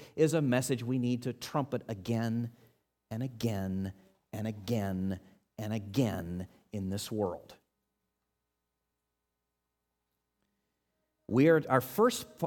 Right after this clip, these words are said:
first part of our response to God's generosity is to be grateful. Again, this is a case study.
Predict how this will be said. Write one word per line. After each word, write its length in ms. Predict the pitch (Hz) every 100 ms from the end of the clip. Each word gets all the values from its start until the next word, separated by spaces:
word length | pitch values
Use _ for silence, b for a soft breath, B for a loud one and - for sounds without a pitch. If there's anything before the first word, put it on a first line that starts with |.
| 120
first 340 | - 226 226
part 180 | - 190
of 80 | 165
our 140 | 160
response 500 | 139 135 - 156 127 -
to 60 |
God's 300 | 120 131 113
generosity 880 | 107 147 139 139 156 156 180 185 190 151
is 200 | 170 170
to 120 | 170
be 100 | 180
grateful. 720 | 147 135 180 175 - 113 - - _ _ _ _ 117
Again, 180 | 139
this 160 | 147 160
is 80 | 196
a 60 |
case 360 | 220 - 214 185
study. 460 | - - 170 110